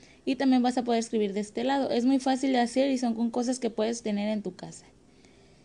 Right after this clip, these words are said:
Y los materiales que necesitaremos son, vamos a necesitar un lápiz,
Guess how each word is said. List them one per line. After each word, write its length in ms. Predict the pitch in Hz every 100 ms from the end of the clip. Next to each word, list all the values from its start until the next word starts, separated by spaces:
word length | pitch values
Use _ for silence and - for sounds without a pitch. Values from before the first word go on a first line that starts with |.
| - _ -
Y 300 | 294 320 330
los 180 | 320 302
materiales 640 | 302 302 294 285 285 277
que 140 | 269
necesitaremos 840 | 262 269 262 262 254 233 226 220 220
son, 300 | - 185 180 - _ _ - - - _
vamos 280 | 277 339 392
a 80 | 370
necesitar 560 | 277 247 240 214 233
un 160 | 254 247
lápiz, 580 | 214 208 - 302 -